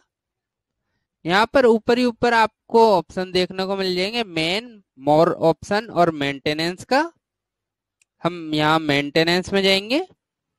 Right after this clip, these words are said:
और इसी के नीचे आपको एक हेड क्लीनिंग का ऑप्शन मिल जाएगा, हम यहाँ पर क्लिक करेंगे और यहाँ स्टार्ट पर क्लिक करेंगे।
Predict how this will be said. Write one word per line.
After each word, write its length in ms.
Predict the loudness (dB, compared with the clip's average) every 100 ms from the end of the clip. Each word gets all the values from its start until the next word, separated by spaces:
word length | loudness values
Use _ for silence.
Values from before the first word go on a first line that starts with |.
| _ _ _ _ _ _ _
और 160 | 2 4
इसी 300 | 2 2 0
के 200 | 0 0
नीचे 280 | -2 0 2
आपको 540 | 4 2 _ 4 6
एक 320 | 6 4 0
हेड 320 | -6 -4 -4 -6
क्लीनिंग 400 | -6 -4 -4 -6
का 160 | 0 2
ऑप्शन 300 | 2 -2 -2
मिल 200 | -2 0
जाएगा, 440 | 0 0 -2 -6 -12 _ _ _ _ _ _ _ _ _ _ _
हम 160 | -6 -2
यहाँ 180 | -2
पर 160 | -2 -2
क्लिक 320 | -2 -4 -4
करेंगे 480 | -2 -2 -2 -4 -6 -8 _ _ _ _ _ _ _ _ _ _ _ _ _ _ _ _ _ _ _ _ _ _ _ _ _ _ _ _ _ _
और 140 | 2
यहाँ 320 | 2 2 0 -2
स्टार्ट 420 | -2 0 2 2
पर 160 | -2
क्लिक 320 | -2 -2 -4 -2
करेंगे। 400 | -2 -2 -4 -6